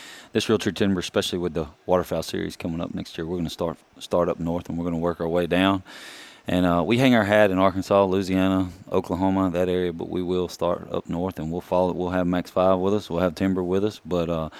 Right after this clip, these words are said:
once we get to, you know, once you get to that Thanksgiving time of the year where you're back around this area in Arkansas, Louisiana, back home, man, it is Timber every day. That's what we, we've done that this year with the, with the samples and the, and the new,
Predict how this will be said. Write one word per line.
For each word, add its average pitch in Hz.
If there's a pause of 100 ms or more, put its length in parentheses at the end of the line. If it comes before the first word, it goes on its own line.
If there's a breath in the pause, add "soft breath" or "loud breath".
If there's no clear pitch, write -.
(340 loud breath)
once -
we 101
get 95
to, 87
you 95
know, 92
once 82
you -
get 98
to 87
that 90
Thanksgiving 85 (580 loud breath)
time 95
of 90
the 85
year 87
where 85
you're 87
back 87
around 90
this 90
area 90
in 85
Arkansas, 90
Louisiana, 90
back 87
home, 85
man, 85
it 85
is 78
Timber 82
every 80
day. 76 (100)
That's -
what 82
we, 82
we've 80
done 87
that 87
this -
year 92
with 80
the, 78 (1200 loud breath)
with 98
the 92
samples 98
and 82
the, 76 (500 loud breath)
and 90
the 82
new, 90